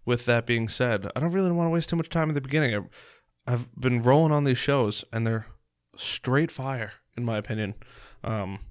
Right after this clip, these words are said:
so I don't wanna hold you guys too long. But let me get to the, uh, sponsors real quick. Reed Resumes. This is the last Reed Resume for a little while, but R E E D resumes dot com.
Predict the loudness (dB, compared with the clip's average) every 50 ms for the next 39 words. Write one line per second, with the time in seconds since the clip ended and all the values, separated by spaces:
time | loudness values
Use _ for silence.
0 | -20 _ -20 _ _ _ _ _ _ _ _ _ _ _ _ _ _ _ _ _
1 | _ _ _ _ _ -6 -4 0 0 2 2 2 0 0 0 0 0 -2 -4 -4
2 | -2 -2 -2 -2 -2 -4 -4 -2 -2 -2 -2 -4 -6 -10 -14 -18 -20 -20 -4 2
3 | 4 4 4 2 0 -10 -20 -20 -20 -8 -2 2 4 4 4 4 2 2 0 2
4 | 4 4 4 4 2 2 0 0 0 0 0 0 -2 -4 -4 -6 -6 -6 -4 -4
5 | -6 -6 -8 -14 -20 -20 -20 -20 -20 _ -20 -20 _ _ _ _ _ _ _ _
6 | _ _ _ _ -2 2 2 4 4 6 6 6 6 4 2 0 0 0 -2 -4
7 | -6 -8 _ _ _ _ _ -2 0 2 2 2 2 2 2 2 4 4 4 4
8 | 2 0 -2 -6 -10 _ _ _ _ _ _ -2 0 2 2 4 4 4 4 4
9 | 2 0 -2 -2 -4 -2 -2 0 0 0 2 2 4 4 2 2 0 -4 -8 -2
10 | 0 2 2 2 0 -2 0 2 2 4 2 2 0 -2 -4 -4 -4 -4 -4 -4
11 | -4 -4 -4 -4 -4 -6 -8 -10 -14 -20 -20 _ -20 -10 -2 2 4 4 4 4
12 | 0 -2 -2 -4 -6 -8 -10 -14 -20 _ _ 0 2 2 2 2 -2 -2 0 2
13 | 4 4 4 2 0 -4